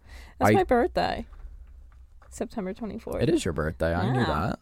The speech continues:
Speaker 2: That's why I, uh, that's why I picked that one. Oh, wait. One of these had a double question on it I wanted to ask.
Speaker 1: That, the Napoleon Dynamite had one. Maybe
Speaker 2: Uh,
Speaker 1: I'll use
Speaker 2: wait,
Speaker 1: that.
Speaker 2: can, yeah, I, I would use that 'cause I got
Speaker 1: Okay.
Speaker 2: this one. Go for it.
Speaker 1: Oh, it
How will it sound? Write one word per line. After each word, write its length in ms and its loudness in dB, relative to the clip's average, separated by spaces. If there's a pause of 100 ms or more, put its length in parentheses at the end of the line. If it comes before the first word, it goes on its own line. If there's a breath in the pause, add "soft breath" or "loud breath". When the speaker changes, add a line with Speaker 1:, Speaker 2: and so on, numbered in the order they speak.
(100)
Speaker 2:
That's 140 -12
why 180 0
I, 280 2
uh, 300 2
that's 140 -4
why 140 0
I 40 0
picked 200 6
that 160 -2
one. 140 -6 (280)
Oh, 100 0
wait. 200 2
One 140 2
of 60 0
these 180 2
had 220 4 (220)
a 60 6
double 200 4
question 340 -2
on 100 -6
it 60 -6
I 80 -6
wanted 260 -6
to 60 -10
ask. 120 -12 (420)
Speaker 1:
That, 280 4
the 80 4
Napoleon 460 0
Dynamite 420 -2
had 160 -4
one. 220 -4 (360)
Maybe 140 -2
Speaker 2:
Uh, 120 0
Speaker 1:
I'll 60 -6
use 160 -2
Speaker 2:
wait, 120 2
Speaker 1:
that. 140 -8 (340)
Speaker 2:
can, 200 -2
yeah, 300 0 (140)
I, 80 -2
I 40 0
would 160 -4
use 140 -4
that 320 -6
'cause 140 -2
I 60 4
got 100 0
Speaker 1:
Okay. 60 -4
Speaker 2:
this 140 -6
one. 180 -4 (540 soft breath)
Go 140 2
for 200 0
it. 60 -14 (800 loud breath)
Speaker 1:
Oh, 360 4 (100)
it 400 0